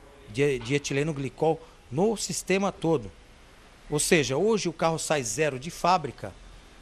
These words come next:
com um percentual de aditivo, né, concentrado, que ele chega a dar quarenta por cento em média do sistema,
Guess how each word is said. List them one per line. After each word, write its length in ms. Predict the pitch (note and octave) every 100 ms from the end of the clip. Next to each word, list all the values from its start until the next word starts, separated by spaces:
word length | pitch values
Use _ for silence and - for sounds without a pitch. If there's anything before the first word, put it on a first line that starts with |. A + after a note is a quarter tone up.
| - -
com 120 | F3
um 40 |
percentual 840 | E3+ E3+ - F#3 - D#3 C#3+ C3+ A2 - - - -
de 200 | A#2 F3+
aditivo, 640 | F#3+ C#3+ - F3 A3 - - - - -
né, 240 | A2 D#3 -
concentrado, 720 | D#3+ E3+ D#3 B2 C#3+ E3+ G#3 - - - - - - - - - - - -
que 140 | -
ele 200 | D#3 F3+
chega 280 | F3 F#3 D#3
a 20 |
dar 120 | C#3+ C3+
quarenta 460 | E3+ E3+ G#3+ G#3+
por 220 | - D#3+
cento 420 | - - E3+ F#3 D#3+
em 60 |
média 480 | A#2 C3 F3+ A#2+ G#2
do 120 | A2 G#2+
sistema, 560 | - - C3+ E3 A#3